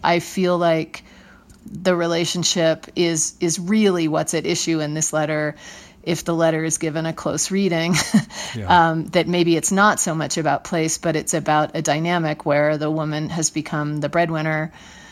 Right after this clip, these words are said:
Speaker 1: and yet keeps acquiescing to her partner's desires in terms of, you know, his dissatisfaction with his life. And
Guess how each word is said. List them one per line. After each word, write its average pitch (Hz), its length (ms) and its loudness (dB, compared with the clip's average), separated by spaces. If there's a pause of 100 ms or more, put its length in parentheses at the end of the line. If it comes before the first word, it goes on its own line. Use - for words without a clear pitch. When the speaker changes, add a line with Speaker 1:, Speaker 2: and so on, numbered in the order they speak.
(320)
Speaker 1:
and 156 640 -2 (180)
yet 165 640 2 (420)
keeps - 360 0
acquiescing 156 1040 0
to 156 580 0 (320)
her 160 160 0
partner's 151 680 0
desires 160 680 2
in 160 160 -2
terms 156 400 -4
of, 151 440 -4 (200)
you 185 100 0
know, 160 100 -2
his 165 260 -2
dissatisfaction 151 920 -4
with 147 140 -6
his 151 180 -6
life. 170 280 4
And 160 180 -2